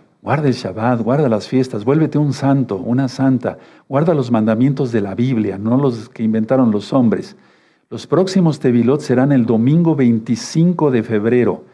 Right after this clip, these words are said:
de este año dos mil veinticuatro. Vuelvo a repetir, domingo veinticinco de febrero dos mil veinticuatro. Hablen primero, ¿sí? a, a los números de WhatsApp que van a ir apareciendo en la pantalla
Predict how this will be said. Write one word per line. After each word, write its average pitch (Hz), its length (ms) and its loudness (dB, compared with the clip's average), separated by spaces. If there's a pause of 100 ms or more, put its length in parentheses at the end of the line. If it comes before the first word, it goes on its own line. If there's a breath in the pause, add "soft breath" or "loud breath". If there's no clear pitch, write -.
(280 soft breath)
de 123 160 -2
este 135 240 0
año 151 220 4
dos 110 180 -2
mil 123 160 2
veinticuatro. 107 800 -2 (340)
Vuelvo 143 280 2
a - 20 2
repetir, 135 480 0
domingo 135 500 2
veinticinco 135 680 0
de 117 100 -2
febrero 120 480 0
dos 117 240 -2
mil 131 160 2
veinticuatro. 104 720 -2 (500 soft breath)
Hablen 160 560 2
primero, 143 720 2 (240 loud breath)
¿sí? 135 480 -2
a, 104 280 -6
a - 140 -8
los 104 200 -6
números 120 320 2
de 113 100 2
WhatsApp 123 560 -2
que 120 100 -4
van 110 180 0
a - 20 0
ir 107 100 0
apareciendo 107 480 -4
en 107 60 -2
la 107 80 -2
pantalla 127 640 0